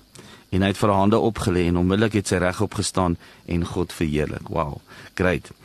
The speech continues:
En, maar die owerstes van die sinagoge wat veron-, verontwaardig was dat Jesus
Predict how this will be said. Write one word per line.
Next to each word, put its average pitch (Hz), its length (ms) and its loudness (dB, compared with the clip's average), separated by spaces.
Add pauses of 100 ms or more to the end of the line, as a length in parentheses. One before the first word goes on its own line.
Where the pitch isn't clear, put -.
(300)
En, 107 320 4
maar 123 220 4
die 131 120 4
owerstes 156 680 4
van 117 120 0
die 110 100 4
sinagoge 107 580 2
wat 92 160 0
veron-, 98 320 0
verontwaardig 104 1040 2
was 78 320 -6 (360)
dat 98 200 -2
Jesus 113 440 2